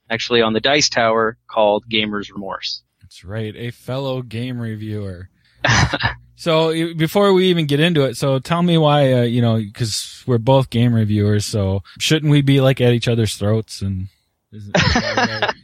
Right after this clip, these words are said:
Speaker 1: <laughs>
Speaker 2: sh-,
Speaker 1: I
Speaker 2: shouldn't we be, like, in some kind of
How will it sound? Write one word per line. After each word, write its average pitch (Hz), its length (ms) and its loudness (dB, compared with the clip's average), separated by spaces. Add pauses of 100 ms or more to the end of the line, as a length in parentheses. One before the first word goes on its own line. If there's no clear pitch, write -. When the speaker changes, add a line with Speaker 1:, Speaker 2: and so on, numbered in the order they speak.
(140)
Speaker 1:
<laughs> - 20 -16 (300)
Speaker 2:
sh-, 127 200 -14 (120)
Speaker 1:
I 180 240 2 (240)
Speaker 2:
shouldn't 220 260 -2
we 226 120 -2
be, 202 200 -2
like, 175 340 0
in 156 200 -2
some 165 200 -6
kind 156 220 -4
of 127 100 -2